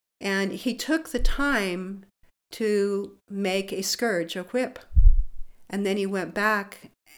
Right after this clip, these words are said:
and cleansed the temple. In my mind, during that time, as he was making the whip, he was determining and praying. This is just me thinking.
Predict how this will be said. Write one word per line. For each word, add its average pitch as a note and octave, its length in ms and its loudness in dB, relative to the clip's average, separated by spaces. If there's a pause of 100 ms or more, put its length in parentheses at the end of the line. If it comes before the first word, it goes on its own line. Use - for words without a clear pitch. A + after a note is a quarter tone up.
(280)
and F#3+ 160 -6
cleansed F#3+ 400 -4
the F3+ 80 -4
temple. F#3 540 -12 (400)
In A#3 180 0
my C4 220 4
mind, F3+ 580 2
during B3+ 300 2
that F3+ 240 -4
time, F#3+ 600 -4
as G3+ 280 -4
he A3 180 -8
was F#3 260 -6
making G#3 580 -4
the F#3+ 220 -6 (100)
whip, - 280 8 (540)
he A#3+ 500 -2 (680)
was G#3 420 0
determining G#3 1040 -4
and G3 220 -6
praying. F3+ 760 6 (440)
This F3 180 -6
is F#3+ 80 -10
just G#3+ 240 0
me G3 400 -4
thinking. F#3 560 -8